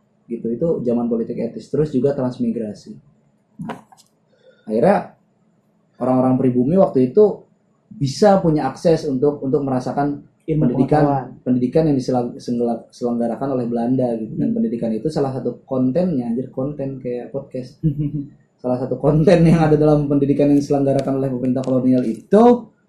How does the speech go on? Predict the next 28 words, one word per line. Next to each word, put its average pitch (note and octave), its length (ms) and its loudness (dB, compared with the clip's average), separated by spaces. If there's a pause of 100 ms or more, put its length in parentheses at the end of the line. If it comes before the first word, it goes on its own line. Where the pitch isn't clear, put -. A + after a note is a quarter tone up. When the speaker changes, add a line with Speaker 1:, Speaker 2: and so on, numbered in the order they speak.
(380)
Speaker 1:
adalah A#2+ 840 -2
ya A2+ 400 -2
ilmu A#2+ 260 -2
pengetahuan A#2+ 480 2
ya, A#2 160 0
netral A#2 540 0
gitu A2 140 -4
kan. G#2+ 200 -6
Maksudnya B2+ 360 -6
ilmu B2 200 -2
pengetahuan A#2+ 300 -4
secara A#2+ 240 -6
netral A#2 500 -4
gitu. G#2 120 -2
Speaker 2:
Enggak, F3 280 8
tapi F3 220 2
lebih F3+ 240 6
spesifik F3 560 2
bukan C#3+ 280 2
kalau C#3+ 220 0
gua C#3 380 -2
itu. C3 320 -8 (160)
Jadi D3+ 320 2 (140)
dia F#3+ 340 4 (460)
nggak, C#3+ 720 2 (340)
nggak D3+ 220 2
ada D#3+ 140 4
kayaknya F#3 320 2